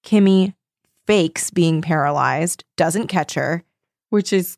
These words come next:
Speaker 2: cool because
Speaker 1: That is
Speaker 2: Bobby was
Speaker 1: cool.
Speaker 2: actually paralyzed and couldn't catch Kimmy in the first book.
Speaker 1: That was cool.
Speaker 2: It's weird. The rules of the spirit are that whoever that person's enemies are become the evil spirit's enemies.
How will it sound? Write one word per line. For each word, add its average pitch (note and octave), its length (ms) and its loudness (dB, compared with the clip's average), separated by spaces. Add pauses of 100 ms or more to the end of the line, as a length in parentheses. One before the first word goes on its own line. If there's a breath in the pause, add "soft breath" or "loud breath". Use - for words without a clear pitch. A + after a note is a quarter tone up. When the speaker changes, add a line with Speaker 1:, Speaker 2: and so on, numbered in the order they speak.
Speaker 2:
cool F3+ 300 0
because F3 460 -6
Speaker 1:
That E3 60 -2
is F3 280 0
Speaker 2:
Bobby F3 140 -2
was E3 180 0
Speaker 1:
cool. D#3 240 0
Speaker 2:
actually G3 540 -4
paralyzed E3+ 800 -4
and F3 180 -2
couldn't F3+ 380 -4
catch - 340 -12
Kimmy F#3 300 2
in E3 140 0
the E3 80 -8 (140)
first - 380 -2
book. - 400 -8 (580)
Speaker 1:
That F3 120 0
was E3 100 -8
cool. - 240 -6 (100)
Speaker 2:
It's C4+ 240 -2
weird. D#4+ 380 2 (100)
The B3+ 100 2
rules B3 340 2
of C4 140 -2
the A3 100 2
spirit F#3 520 2
are F#3+ 200 -2
that F3+ 300 -2
whoever G3 600 2
that F3+ 320 -2
person's F#3+ 460 2
enemies F#3+ 480 2
are G#3 320 2
become F#3 480 -2
the F3 100 -2
evil F3 260 -2
spirit's F3+ 540 -4
enemies. A#3+ 500 2